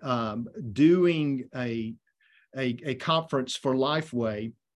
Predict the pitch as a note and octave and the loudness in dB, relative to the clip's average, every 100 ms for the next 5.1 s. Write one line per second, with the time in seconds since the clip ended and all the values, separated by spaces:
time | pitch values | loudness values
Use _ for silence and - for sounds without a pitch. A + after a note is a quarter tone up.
0 | _ _ _ _ C#3 C3 C3 C3+ D#3+ F3 | _ _ _ _ -2 0 4 4 4 2
1 | D#3+ - - F3+ F3+ D#3 D3+ C#3+ - E3+ | 2 -2 0 0 0 0 0 -2 -4 -2
2 | D#3 D#3+ B2 A2 G#2+ - C3+ C3 B2+ C#3 | 0 0 0 -2 -4 -8 -6 -6 -4 -2
3 | C3 - C3 B2 B2 A#2+ - D#3+ D#3+ D3+ | -2 -4 -4 2 2 0 -2 0 2 0
4 | A#2 - C3 B2+ A#2+ A#2+ A#2 A2 C3+ C3 | -2 -4 -2 0 0 0 0 0 -2 -2